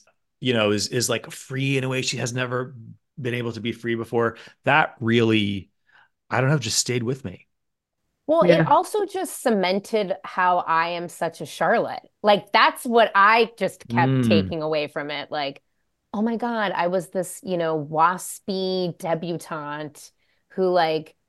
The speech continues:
Speaker 2: tripped into some swinger shit in my early twenties and then ended up being a lesbian." Like, I was like, "You, Charlotte, should have actually ended up as the
Speaker 1: Mm.
Speaker 2: power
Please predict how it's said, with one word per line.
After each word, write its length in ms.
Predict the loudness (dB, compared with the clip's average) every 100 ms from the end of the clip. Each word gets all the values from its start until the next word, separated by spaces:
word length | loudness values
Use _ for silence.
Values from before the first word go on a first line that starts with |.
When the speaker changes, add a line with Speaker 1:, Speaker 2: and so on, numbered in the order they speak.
| _ _
Speaker 2:
tripped 600 | -20 -8 0 0 -2 -6
into 320 | -4 -4 -8
some 260 | -10 -6 -6
swinger 520 | -8 -8 -6 -4 -6
shit 260 | -4 -4 -2
in 120 | -2
my 160 | -4 -4
early 360 | -4 -4 -4
twenties 680 | -8 -8 -8 -8 -8 -10 -12 -10
and 180 | -8 -6
then 380 | -4 -6 -8 -12 _ _ _
ended 240 | -2 0 0
up 160 | -2
being 220 | -4 -8
a 80 | -8
lesbian." 360 | -8 -10 -12 -2
Like, 160 | 0 4
I 80 | 4
was 140 | 4
like, 240 | 0 -2 -6
"You, 340 | -6 -2 -4 -6 _
Charlotte, 580 | -18 -2 0 0 -2 -6 _ _ _
should 500 | _ -20 -4 2 4 2
have 160 | -4 -4
actually 560 | -2 -2 -4 -6 -6 -6
ended 440 | -6 -4 -4 -4 -2
up 380 | -2 -6 -12 _ _ _ _ _ _ _ _ _ _ _ -8
as 640 | -4 0 0 -2 -8 -14 _ _ _ 2
the 80 |
Speaker 1:
Mm. 140 | 4 6
Speaker 2:
power 360 | 6 6 4